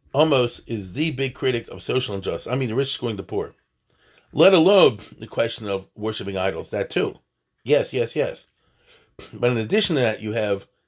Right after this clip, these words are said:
his terrible descriptions in earlier chapters of what an unjust society was. And Hashem can't stand, you know, the injustice. That's another reason it says in the Chumash,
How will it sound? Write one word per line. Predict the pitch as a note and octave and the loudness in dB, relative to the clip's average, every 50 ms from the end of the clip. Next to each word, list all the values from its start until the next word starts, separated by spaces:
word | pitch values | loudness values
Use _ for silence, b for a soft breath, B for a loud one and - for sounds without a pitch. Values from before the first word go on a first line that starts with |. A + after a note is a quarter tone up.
| _ _ _ | _ _ _
his | - G2 G2 - | -12 -12 -12 -12
terrible | - - D#3 D#3+ E3+ E3 C#3 B2+ A#2 A2+ | -8 -2 0 2 2 2 2 0 -2 -2
descriptions | F#2 F2+ F2+ - - D#3 D#3 C3+ - A2 F#2+ F2 - - - _ _ _ _ _ - | -4 -8 -14 -8 -6 -4 -4 -4 -6 -10 -12 -12 -14 -18 -20 _ _ _ _ _ -16
in | G2 F#2 | -12 -4
earlier | - A#2+ C#3 C#3+ C3+ A2+ G2 | 0 2 2 2 2 0 -4
chapters | - - C#3 C3+ B2+ - - E2 D#2+ - - _ _ _ _ _ _ _ _ _ _ _ _ - F#2+ | -4 -4 -4 -4 -4 -6 -10 -14 -14 -16 -18 _ _ _ _ _ _ _ _ _ _ _ _ -6 -4
of | G2 F#2 | -2 0
what | A2 A2 | 2 2
an | G#2+ G2 - | 2 0 2
unjust | B2+ C3+ C#3+ B2 B2+ A#2+ B2 - - | 2 2 2 2 2 0 0 0 -4
society | G2 - - A#2 A#2+ B2 B2 A2+ F#2+ | -8 -8 -4 -2 0 0 0 -2 -4
was. | F#2 F2+ E2+ F2 - | -4 -6 -6 -6 -8
And | F2+ F2 | -8 -10
Hashem | F2+ - - - C#3+ | -8 -6 -4 -6 -6
can't | - - B2 A2+ F#2+ | -6 -6 -8 -8 -8
stand, | - - C#3 C3+ A#2 G2 F#2+ - _ _ _ _ _ _ _ _ | -8 -6 -4 -4 -2 -4 -6 -8 _ _ _ _ _ _ _ _
you | - G2 | -12 -8
know, | F#2+ F#2+ F#2 | -6 -6 -6
the | E2+ F#2 G2 G2 | -6 -6 -6 -4
injustice. | G2 G2 - - B2+ B2 - F2+ F2 | -4 -2 0 0 0 0 -2 -4 -6
That's | G2 G#2+ G#2 - | -4 -4 -4 -4
another | G#2+ G#2 B2 D3 D3 C3+ | -4 0 0 0 2 0
reason | G#2 G#2 G2 E2+ G2 G2 | -2 -4 -6 -6 -8 -10
it | F#2+ F2 | -10 -6
says | - A#2 G#2+ F#2 | -4 -4 -4 -4
in | F#2 | -4
the | G2+ | -8
Chumash, | G2 - G#2+ G2 F2+ D#2+ | -8 -8 -8 -8 -8 -10